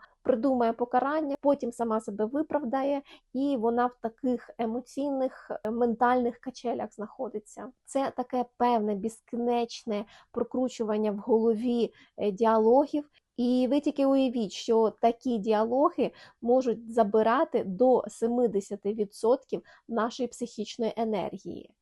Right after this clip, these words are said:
Ну, це насправді жахливо. На це дуже багато, е, йде сил і енергії. Людина не живе в моменті, вона не живе в гармонії з собою. Людиною, яка живе в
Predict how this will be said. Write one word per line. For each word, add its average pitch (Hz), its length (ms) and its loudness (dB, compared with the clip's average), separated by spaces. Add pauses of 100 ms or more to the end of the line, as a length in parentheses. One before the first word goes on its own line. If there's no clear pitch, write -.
(320)
Ну, 202 180 0
це 247 200 2
насправді 240 560 4 (140)
жахливо. 214 800 -2 (400)
На 247 120 -2
це 277 160 0
дуже 247 300 0
багато, 226 520 -2 (280)
е, 202 240 -2
йде 214 420 2
сил 226 520 -4
і 208 220 -6
енергії. 269 760 -2 (340)
Людина 240 380 -2
не 254 240 0
живе 233 420 0
в 233 80 -6
моменті, 233 500 -4
вона 240 240 0
не 262 240 0
живе 240 340 -2
в 220 80 -8
гармонії 233 640 -4
з - 120 -20
собою. 262 480 2 (360)
Людиною, 254 540 0
яка 240 360 -2
живе 240 340 0
в 226 120 -10